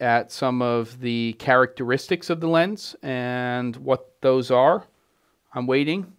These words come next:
for anything. Another sip of espresso while you get a question in. Okay, cool.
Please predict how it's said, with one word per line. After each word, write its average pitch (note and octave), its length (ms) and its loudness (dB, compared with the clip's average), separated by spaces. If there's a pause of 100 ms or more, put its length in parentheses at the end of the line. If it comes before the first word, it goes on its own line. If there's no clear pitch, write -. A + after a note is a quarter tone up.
(140)
for - 180 -8
anything. D#3+ 520 -4 (180)
Another C3+ 220 -6
sip D3 260 -6
of C#3 120 -8
espresso D#3+ 640 0 (100)
while C3 160 -4
you B2+ 120 -2
get B2+ 120 0
a A#2+ 60 -6
question D3 420 -2
in. F3 180 -4 (3000)
Okay, D#3+ 220 2
cool. E3 360 2